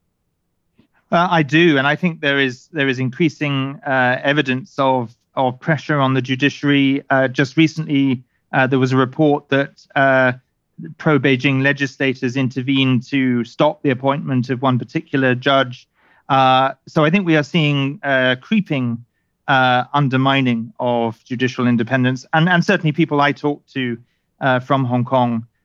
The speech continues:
uh, say basically their feeling is it's already gone, that, uh, that judges are feeling the pressure to deliver the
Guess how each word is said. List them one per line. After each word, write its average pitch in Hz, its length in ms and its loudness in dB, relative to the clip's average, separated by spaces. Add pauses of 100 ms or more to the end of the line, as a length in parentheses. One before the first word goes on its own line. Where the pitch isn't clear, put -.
(160)
uh, 123 360 2
say 123 520 -2 (560)
basically 160 320 0
their 139 180 0
feeling 123 300 -4
is 117 120 -6
it's 131 180 -14
already 123 380 -2
gone, 123 540 -14
that, 123 340 -8
uh, 127 240 0 (360)
that 147 160 -10
judges 131 640 -2 (120)
are 131 240 2
feeling 131 420 0
the 120 80 -6
pressure 123 360 -4
to 131 180 -16
deliver 123 420 -2
the 120 440 -4